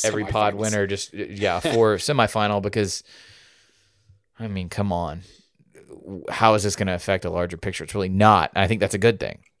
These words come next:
Speaker 1: Um, although it does, it does, yeah, see, this is where in real time I'm contradicting myself because this is gonna go to further the argument that they should just go ahead and be separate anyway. They don't belong in the, in the larger actual real playoff race, and I don't wanna contribute to any of that shit.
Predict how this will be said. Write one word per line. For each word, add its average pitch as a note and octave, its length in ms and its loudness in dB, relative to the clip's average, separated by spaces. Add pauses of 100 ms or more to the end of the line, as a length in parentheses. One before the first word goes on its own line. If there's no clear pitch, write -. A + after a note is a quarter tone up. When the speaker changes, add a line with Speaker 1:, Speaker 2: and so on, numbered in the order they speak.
(140)
Speaker 1:
Um, F2+ 400 0 (600)
although A#2 280 12
it A#2+ 80 8
does, C#3 280 10
it C3 140 0
does, D3+ 220 6 (120)
yeah, C3 340 -4
see, C3+ 180 0
this C3 180 -4
is B2+ 100 -6
where A#2 320 4
in A2+ 220 -8
real A2 200 0
time G#2+ 260 -4
I'm G2+ 80 -10
contradicting G2+ 460 -4
myself G2+ 280 0
because G#2 220 -4
this C3+ 160 -2
is C#3+ 80 -4
gonna C#3 180 0
go A#2+ 220 2
to G#2+ 80 -2
further A2 320 -2
the G2+ 160 -6
argument G2+ 420 -4 (480)
that A2 180 -6
they A2+ 140 -2
should A2 180 -4
just G#2 140 -4
go A2+ 120 0
ahead G#2+ 160 0
and G#2 80 -8
be G2 100 -6
separate G2+ 400 -2
anyway. G2 340 -2
They G2 120 0
don't F#2+ 140 -6
belong G2 340 -6
in F#2+ 40 -8
the, F2+ 80 -12 (160)
in G2 120 -6
the F2+ 100 -4
larger G#2 340 2
actual F#2+ 400 -4
real A2 180 -2
playoff G#2 380 -2
race, G2+ 240 2
and G2 120 -12
I B2 180 4
don't A2+ 140 2
wanna G2 160 -4
contribute F#2+ 400 -8
to F2 60 -4
any F#2+ 260 -4
of E2 60 -8
that E2+ 200 -8
shit. G#1 300 -12